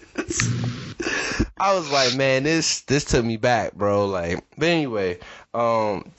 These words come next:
did you listen to Daisha Monet, and what did you think of her project?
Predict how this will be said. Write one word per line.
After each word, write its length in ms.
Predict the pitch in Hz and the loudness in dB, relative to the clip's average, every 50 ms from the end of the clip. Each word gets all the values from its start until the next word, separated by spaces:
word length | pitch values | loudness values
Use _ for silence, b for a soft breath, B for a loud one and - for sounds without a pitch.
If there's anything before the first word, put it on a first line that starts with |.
| - - - | -20 -8 -2
did 160 | 113 120 117 | -2 0 0
you 120 | 139 151 156 | 2 2 2
listen 240 | 151 143 143 147 139 | 2 2 0 0 0
to 100 | 135 131 | 0 2
Daisha 360 | 131 139 147 147 - 151 139 | 2 2 0 2 0 0 0
Monet, 440 | 143 139 139 143 143 147 147 147 135 | 2 2 4 4 4 4 4 4 4
and 100 | 120 120 | 2 2
what 80 | 123 | 0
did 120 | 120 113 113 | 0 -2 -4
you 80 | 117 | -4
think 240 | - - 123 120 - | -2 0 0 2 2
of 100 | 101 107 | 0 0
her 180 | 113 110 110 104 | 0 0 0 0
project? 640 | - - 98 95 92 90 92 92 90 73 - - | 0 0 2 2 2 0 0 0 0 0 -2 -4